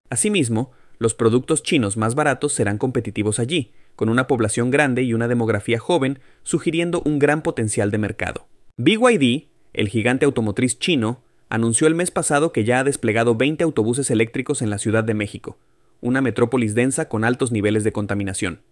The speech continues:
Esto representa la mayor flota de dichos vehículos enviada a la ciudad en una sola entrega.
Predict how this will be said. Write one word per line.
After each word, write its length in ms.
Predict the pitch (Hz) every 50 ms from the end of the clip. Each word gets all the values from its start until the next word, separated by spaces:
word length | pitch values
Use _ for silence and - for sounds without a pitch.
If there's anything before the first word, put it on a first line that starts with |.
| _ _ _ _ _ _ _ _
Esto 260 | - - 113 - -
representa 480 | 143 143 135 - 110 - 123 123 120 139
la 100 | 135 120
mayor 280 | 107 104 101 117 120 123
flota 280 | - 127 123 - 131
de 120 | 117 107 101
dichos 280 | 117 113 - 139 113
vehículos 460 | 107 104 107 110 - - 131 143 - 117
enviada 340 | 104 104 107 107 113 120 117
a 40 |
la 100 | 110 107
ciudad 340 | 107 - 107 107 127 147 - -
en 120 | 120 117
una 180 | 123 131 135 127
sola 220 | - 127 120 117
entrega. 440 | 107 104 - 113 101 95 95 98 -